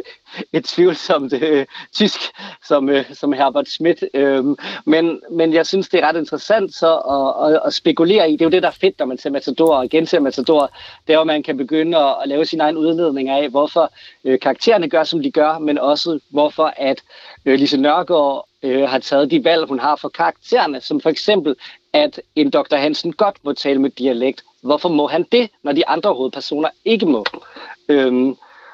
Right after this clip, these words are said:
og så tænkte jeg lidt over det, og der er jo nok noget med, at doktor Hansen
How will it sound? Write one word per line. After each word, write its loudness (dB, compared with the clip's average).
og 0
så 2
tænkte 2
jeg 4
lidt 2
over 2
det, 2
og -4
der 4
er 2
jo -2
nok -4
noget 0
med, 2
at -6
doktor 2
Hansen -4